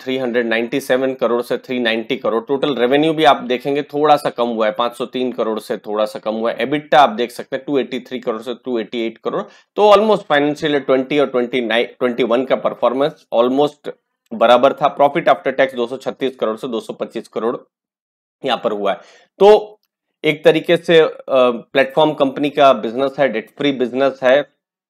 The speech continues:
बिल्कुल यहाँ पर, अ, जो लॉन्ग टर्म के इन्वेस्टर्स हैं वहाँ, यहाँ पर नजर रख सकते हैं, अपने रडार में रख सकते हैं, डिविडेंड के लिए रख सकते हैं। और, और ज्यादा स्टडी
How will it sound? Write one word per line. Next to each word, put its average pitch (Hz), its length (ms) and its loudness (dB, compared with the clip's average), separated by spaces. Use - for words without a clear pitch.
बिल्कुल 135 340 -2
यहाँ 127 400 0
पर, 131 300 4
अ, 113 440 -2
जो 117 160 0
लॉन्ग 117 340 0
टर्म 151 160 2
के 147 260 2
इन्वेस्टर्स 135 600 -2
हैं 135 260 2
वहाँ, 135 520 -2
यहाँ 120 220 -4
पर 147 160 -2
नजर 127 300 2
रख 127 180 -2
सकते 143 300 -4
हैं, 131 60 0
अपने 120 220 -2
रडार 131 200 4
में 147 140 4
रख 131 120 0
सकते - 280 -8
हैं, 123 100 -2
डिविडेंड 127 380 -2
के 175 100 -2
लिए 170 140 2
रख 147 120 0
सकते 160 340 -6
हैं। 175 220 0
और, 170 480 6
और 170 300 6
ज्यादा 147 240 6
स्टडी 147 520 -2